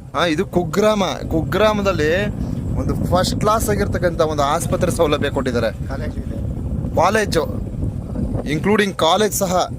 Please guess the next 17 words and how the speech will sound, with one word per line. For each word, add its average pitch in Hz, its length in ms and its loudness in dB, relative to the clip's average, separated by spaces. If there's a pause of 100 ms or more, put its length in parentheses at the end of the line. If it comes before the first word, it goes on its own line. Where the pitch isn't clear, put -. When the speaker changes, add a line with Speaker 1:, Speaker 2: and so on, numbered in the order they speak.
(420)
Speaker 1:
ನೋಡ್ಕೊಳ್ಳಿ. 156 420 0
ಕಾಲೇಜ್ದು 160 680 4
ವಿಡಿಯೋ 139 360 2
ತೋರಿಸ್ತೀನಿ. 151 680 0 (360)
ಹಾಲಾನೆ 196 400 2
ಹೊಸೂರು 180 380 2
ಅಂದ್ಬಿಟ್ಟು 170 560 2 (680)
ನೀವು 156 540 2
Google 180 400 0
Map 175 140 -2
ಸರ್ಚ್ 165 220 -4
ಮಾಡಿ, 151 180 -4
ಎಂಥ 156 340 -2
ಅರಣ್ಯ 170 500 0
ಪ್ರದೇಶದ 156 420 -2
ಮಧ್ಯದಲ್ಲಿದೆ 151 680 0
ಅಂತಕ್ಕಂಥದ್ದನ್ನ 139 600 -4